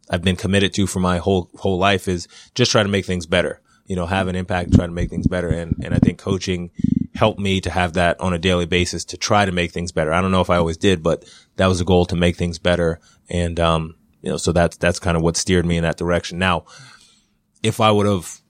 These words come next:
won the Olympics, if I would have medaled in the Olympics in two thousand, if the world champs weren't in New York in oh one, you know, maybe I would have gone a different path, but those extra three or four years of, of competing really helped to solidify that that's what I wanted to do. So, um, again, everything happens for a reason. And,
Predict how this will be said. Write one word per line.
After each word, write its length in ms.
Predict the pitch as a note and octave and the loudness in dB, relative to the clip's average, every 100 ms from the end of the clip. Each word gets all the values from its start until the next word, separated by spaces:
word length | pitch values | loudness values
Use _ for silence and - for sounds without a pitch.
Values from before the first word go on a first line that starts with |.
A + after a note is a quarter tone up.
| _ - | _ -2
won 300 | G#2 A2 A2+ | 4 4 6
the 120 | A2 | 6
Olympics, 520 | G#2+ A2 A#2 A2+ - | 4 4 4 2 -2
if 140 | G2+ G2+ | 0 4
I 80 | |
would 100 | G2 | 4
have 60 | F#2 | 4
medaled 240 | G2+ G#2+ | 4 4
in 20 | G#2 | 4
the 80 | |
Olympics 240 | G#2 G2+ - | 0 -2 -4
in 80 | G2 | -4
two 160 | G#2+ | -2
thousand, 380 | G2+ F#2+ G2 G2 | 2 2 2 0
if 60 | F2+ | 0
the 80 | F#2 | 2
world 180 | G2 F#2+ | 2 4
champs 240 | G2 F2+ | 2 2
weren't 300 | F2+ G2 F#2+ | 2 4 4
in 100 | F#2+ | 4
New 80 | F#2+ | 4
York 240 | F#2 F#2+ | 4 4
in 80 | F#2+ | 4
oh 80 | F#2+ | 4
one, 380 | F#2 G2 G2 F#2 | 4 4 2 -2
you 80 | - | -4
know, 100 | F2+ | -4
maybe 280 | F2 F#2 F#2 | 0 2 4
I 80 | F2+ | 2
would 80 | F2 | 0
have 80 | F2+ | 0
gone 160 | F2+ | 0
a 20 | F2 | 0
different 260 | F2+ E2+ | -6 -6
path, 280 | G2+ F2+ F2 | 0 0 0
but 220 | F2 D#2+ - - _ | -4 -6 -10 -20 _
those 240 | G2 F#2+ - | 0 0 0
extra 360 | - - A2 G2+ | -2 0 2 2
three 240 | G2 G2+ | 4 4
or 40 | |
four 240 | F#2+ G2+ F#2 | 4 4 6
years 380 | F#2 F#2 F#2 F2 | 6 4 4 4
of, 240 | E2+ E2 - | 4 2 0
of 160 | F#2 | -2
competing 560 | - E2+ A#2 G2+ F2+ F2 | 0 4 6 6 4 4
really 220 | F#2+ F2+ | 4 4
helped 220 | F2 F2 | 4 0
to 40 | - | -2
solidify 680 | - F2+ G2 - F2+ E2+ | -2 2 2 2 2 2
that 260 | E2 E2+ E2+ | 2 0 0
that's 240 | F2 F2+ | 0 0
what 100 | F2 | 0
I 20 | E2 | 0
wanted 260 | E2+ E2+ | 0 -2
to 60 | E2+ | -2
do. 220 | E2+ E2+ | 2 2
So, 380 | E2 - D#2+ E2 _ - _ - | 2 0 -2 -4 _ -20 _ -14
um, 260 | F2 E2+ E2 | -12 -12 -10
again, 260 | F2+ F#2+ E2 | 0 0 2
everything 300 | G2 F#2+ F#2 | 0 0 0
happens 260 | F#2 F2 | 0 -2
for 120 | - E2+ | -2 2
a 40 | |
reason. 340 | F#2+ F#2+ F2+ | 4 4 2
And, 200 | E2+ E2 | 0 -2